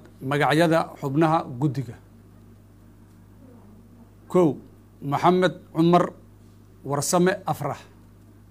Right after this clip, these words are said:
Labo, Cabdulqaadir Nuur Araale. Saddex, Axmed Maxamed Caafi. Afar, Cabdirasaaq Kaahiye Yuusuf. Shan, Cumar Maxamuud Cabdi. Lix,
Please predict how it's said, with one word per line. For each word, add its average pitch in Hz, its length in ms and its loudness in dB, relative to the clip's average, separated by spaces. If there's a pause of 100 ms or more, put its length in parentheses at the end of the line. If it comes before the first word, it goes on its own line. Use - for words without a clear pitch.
(420)
Labo, 139 420 0 (140)
Cabdulqaadir 156 840 2
Nuur 170 440 2
Araale. 131 500 2 (840)
Saddex, 151 480 -2 (160)
Axmed 170 520 0
Maxamed 175 520 2
Caafi. - 480 2 (1080)
Afar, - 400 -4
Cabdirasaaq 147 680 0
Kaahiye 170 460 2
Yuusuf. 139 440 -2 (1080)
Shan, 156 400 0 (100)
Cumar 170 460 0
Maxamuud 151 600 2
Cabdi. 147 360 -2 (1300)
Lix, 151 220 0